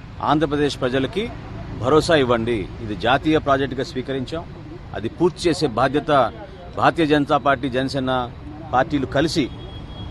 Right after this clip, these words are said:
కేంద్ర ప్రభుత్వం కూడా తప్పకుండా అది ఫుల్ఫిల్ చేసే విధంగా ముందుకు తీసుకెళ్తాం అనేది చాలా స్పష్టమైన వివరణ ఇచ్చారు. కానీ అక్కడ రాష్ట్ర ప్రభుత్వం చేపట్టే కొన్ని కార్యక్రమాల గురించి వివరాలు సేకరించాల్సిన బాధ్యత, అవసరం వాళ్ళకు ఉంది కాబట్టి,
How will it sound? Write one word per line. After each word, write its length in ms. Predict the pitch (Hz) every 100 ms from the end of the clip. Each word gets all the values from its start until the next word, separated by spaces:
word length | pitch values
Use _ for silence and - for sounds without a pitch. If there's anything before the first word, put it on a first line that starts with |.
| -
కేంద్ర 260 | 156 185 185
ప్రభుత్వం 420 | 160 156 160 143
కూడా 420 | 135 139 120 113 - - - -
తప్పకుండా 680 | 135 170 160 156 151 120 101 - - - - - - -
అది 120 | 120
ఫుల్ఫిల్ 440 | 123 190 190 208 185
చేసే 220 | 165 165
విధంగా 300 | 143 156 151
ముందుకు 260 | 139 143 131
తీసుకెళ్తాం 480 | 131 - 131 131
అనేది 240 | 127 131 127
చాలా 100 | 117
స్పష్టమైన 840 | - 135 - 156 147 117 113 640 113 107
వివరణ 260 | 117 131
ఇచ్చారు. 340 | 117 107 113 - - - - - - - 143 147 - - - -
కానీ 420 | 131 175 170 113 - -
అక్కడ 240 | 120 185
రాష్ట్ర 440 | 180 147 165 - 170
ప్రభుత్వం 540 | 170 165 170 160 160 - - - - - - - -
చేపట్టే 400 | 165 156 131 151
కొన్ని 240 | 147 135
కార్యక్రమాల 580 | - 139 170 170 160 151
గురించి 420 | 143 151 139 202 - - - - - -
వివరాలు 400 | 131 165 175 170
సేకరించాల్సిన 680 | 160 160 160 156 156 143
బాధ్యత, 420 | 135 120 143 156 170
అవసరం 340 | 156 160 151
వాళ్ళకు 220 | 151 131
ఉంది 120 | 143 156
కాబట్టి, 360 | 165 170 196